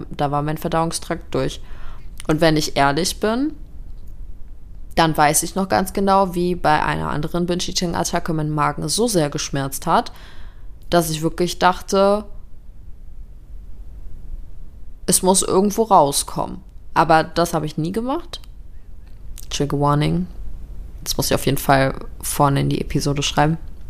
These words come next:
Aber, ähm, das habe ich nie gemacht,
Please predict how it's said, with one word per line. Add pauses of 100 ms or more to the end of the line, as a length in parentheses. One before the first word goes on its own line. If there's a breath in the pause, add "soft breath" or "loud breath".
(880)
Aber,
ähm, (1800 soft breath)
das
habe
ich
nie
gemacht,